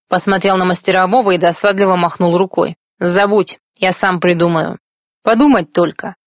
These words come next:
восемнадцатый век подходит к концу, а на Урале всё равно, что в лесу дремучем.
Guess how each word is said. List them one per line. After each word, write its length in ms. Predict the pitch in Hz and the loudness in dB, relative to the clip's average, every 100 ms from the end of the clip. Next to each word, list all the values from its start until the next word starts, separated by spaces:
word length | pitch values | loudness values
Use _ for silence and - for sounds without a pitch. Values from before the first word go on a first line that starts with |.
| _ | _
восемнадцатый 840 | - 180 196 208 269 330 311 277 254 | -4 -2 0 2 2 0 -2 0 2
век 240 | 240 220 | 0 0
подходит 500 | 185 180 202 185 185 | -2 -2 0 0 -2
к 40 | |
концу, 560 | - 180 180 - 180 175 - _ _ | -2 -4 -4 -4 -4 -4 -8 _ _
а 100 | 185 | 0
на 200 | 190 185 | 2 2
Урале 340 | 196 277 269 | 4 2 0
всё 240 | 202 - 254 | -2 -2 0
равно, 260 | 262 254 | 0 0
что 200 | 254 - | 0 -2
в 40 | 240 | 0
лесу 280 | 247 - 220 | 0 0 0
дремучем. 640 | 175 180 175 156 - 180 | 2 2 0 -2 -6 -10